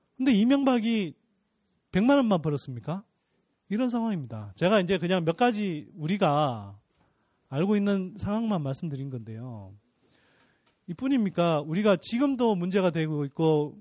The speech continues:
각종 청문회 때 늘 문제가 되는 게 부동산 문제 아닌가요?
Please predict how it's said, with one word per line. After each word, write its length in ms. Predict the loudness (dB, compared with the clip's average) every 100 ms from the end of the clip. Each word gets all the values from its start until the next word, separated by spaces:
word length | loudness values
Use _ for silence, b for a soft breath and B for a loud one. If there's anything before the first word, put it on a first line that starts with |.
| -16
각종 800 | -14 -14 _ 2 4 4 -2 -8 -18 -10
청문회 380 | -2 2 4 2
때 160 | 2
늘 320 | 4 4 4
문제가 320 | 2 2 2 2
되는 200 | 0 -2
게 120 | -4
부동산 680 | 0 0 2 2 0 -4 -14 _ _ _ _ _
문제 220 | -10 -6
아닌가요? 440 | -6 -6 -12 -14